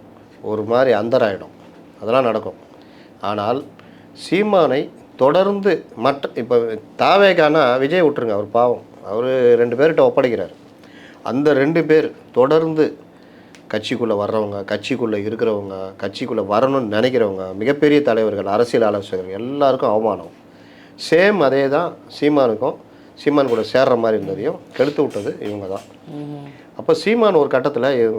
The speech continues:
Speaker 1: ஒத்துப்பட்டு வரமாட்டாப்புலன்னு விலகுறாப்புல. இன்னொன்னு, என் தலைமையில தான் வரணும்னு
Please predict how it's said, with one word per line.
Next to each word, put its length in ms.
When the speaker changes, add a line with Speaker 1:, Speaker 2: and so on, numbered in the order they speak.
Speaker 1:
ஒத்துப்பட்டு 380
வரமாட்டாப்புலன்னு 800
விலகுறாப்புல. 440
இன்னொன்னு, 600
என் 360
தலைமையில 380
தான் 160
வரணும்னு 340